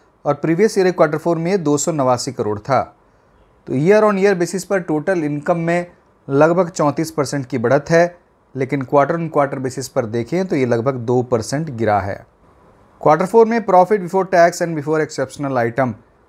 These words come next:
अड़सठ करोड़ है, जो प्रीवियस क्वार्टर में ये छिहत्तर करोड़ था और प्रीवियस ईयर क्वार्टर फ़ोर में ये बासठ करोड़ था। तो profit before tax and before exceptional item year on year basis पर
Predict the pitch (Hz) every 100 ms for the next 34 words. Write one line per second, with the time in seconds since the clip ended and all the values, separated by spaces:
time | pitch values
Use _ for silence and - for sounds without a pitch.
0 | _ _ 135 143 202 196 180 170 170 180
1 | 170 165 135 160 160 151 139 160 156 156
2 | 160 160 135 117 - 151 151 147 - 151
3 | 151 131 135 160 160 156 143 131 127 151
4 | 151 156 151 123 - _ _ _ _ 135
5 | 135 147 151 - 117 107 - 135 - -
6 | _ _ _ - 139 156 151 170 170 151
7 | 165 160 160 160 160 170 - 156 151 143
8 | 127 170 160 156 139 - 147 139 117 113
9 | 143 147 - _ _ _ - 143 175 190
10 | 175 170 151 165 147 143 156 - 143